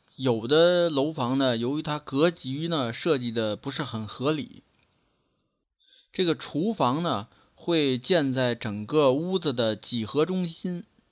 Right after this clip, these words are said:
这种现象呢，叫做引火烧心。对于这个八字喜火的人呢，它威胁并不大，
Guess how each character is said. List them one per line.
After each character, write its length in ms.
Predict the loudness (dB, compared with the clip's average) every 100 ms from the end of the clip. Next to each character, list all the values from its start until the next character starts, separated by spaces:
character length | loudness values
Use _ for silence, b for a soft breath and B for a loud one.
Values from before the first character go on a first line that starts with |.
| _ _ _ _ _ B B B B B
这 180 | 2 4
种 240 | 4 0 0
现 280 | 2 0
象 200 | 2 0
呢， 200 | 0 -2
叫 280 | -4 -2 -2
做 300 | 0 0 0
引 280 | 0 0 -2
火 260 | -4 -6 -6
烧 240 | -2 -4
心。 260 | -4 -8 -10 _ _ _ _ _ _ _ _ _ _ _ _ _ _
对 240 | 2 2
于 180 | 0 -2
这 180 | 0 2
个 160 | 2
八 300 | 4 4 4
字 240 | 2 -2 -6
喜 240 | -6 -2
火 300 | -2 -2 -2
的 100 | 0
人 220 | 2 2
呢， 260 | 0 0 -4
它 280 | -4 0 0
威 240 | 0 -2
胁 200 | -2 -2
并 240 | 0 0 -2
不 80 | -2
大， 220 | -6